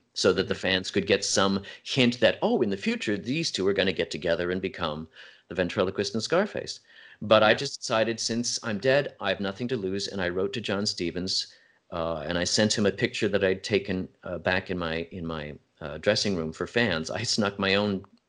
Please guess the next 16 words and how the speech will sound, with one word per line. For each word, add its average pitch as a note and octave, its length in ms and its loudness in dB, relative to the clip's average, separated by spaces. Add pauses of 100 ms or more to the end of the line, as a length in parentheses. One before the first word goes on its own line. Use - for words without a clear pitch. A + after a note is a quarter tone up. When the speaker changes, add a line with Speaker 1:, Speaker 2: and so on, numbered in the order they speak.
(180)
Speaker 1:
little G#2 260 -2
dummy D#2+ 360 0
at - 100 -4
the D#2+ 80 -6
time, D#2+ 340 -8
Speaker 2:
Mm-hmm. G2+ 200 -14 (420)
Speaker 1:
uh, F2 240 2
into G#2+ 180 2
the F2+ 100 -4
studio F#2+ 440 2
in D#2 80 -2
a D#2+ 40 -4
duffel A2 300 2
bag D#2 200 -4 (640)
and G#2+ 200 2 (640)
shot G#2+ 340 6